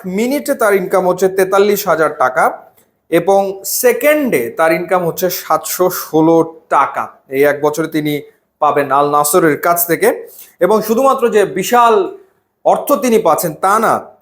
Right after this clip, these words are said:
তিনি আসলে ক্লাবের মালিকানাও পেতে চলেছেন এবং ফাইভ পার্সেন্ট ক্লাবের মালিকানা ক্রিস্টিয়ানো রোনালদোকে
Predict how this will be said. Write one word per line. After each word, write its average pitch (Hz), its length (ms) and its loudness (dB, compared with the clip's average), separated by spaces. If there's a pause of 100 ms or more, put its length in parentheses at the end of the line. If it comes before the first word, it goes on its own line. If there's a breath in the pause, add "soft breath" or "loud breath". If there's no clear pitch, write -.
(500)
তিনি 214 200 -2
আসলে 233 260 2
ক্লাবের 214 560 4 (180)
মালিকানাও 202 960 0 (140)
পেতে 190 240 2
চলেছেন 147 400 0 (800)
এবং 180 240 2 (260)
ফাইভ 247 180 0 (120)
পার্সেন্ট 220 520 0 (540)
ক্লাবের 190 360 2
মালিকানা 175 600 0
ক্রিস্টিয়ানো 170 540 -4
রোনালদোকে 160 680 2